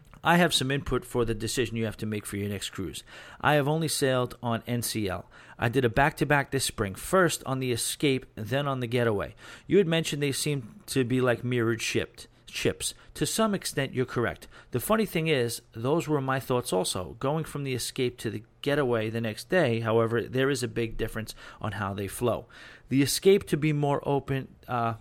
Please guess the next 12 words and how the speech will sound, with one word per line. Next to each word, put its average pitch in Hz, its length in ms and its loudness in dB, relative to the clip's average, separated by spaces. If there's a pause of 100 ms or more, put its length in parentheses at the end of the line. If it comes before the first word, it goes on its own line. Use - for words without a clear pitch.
(100)
the 127 100 -4
Escape, 180 440 4 (2000)
period. 123 540 4
The 151 140 6
Escape 190 420 4
to - 80 -2
be 151 140 2
more 143 280 4
open 139 280 2
and 120 100 -2
less 117 160 -2
crowded. 104 400 -2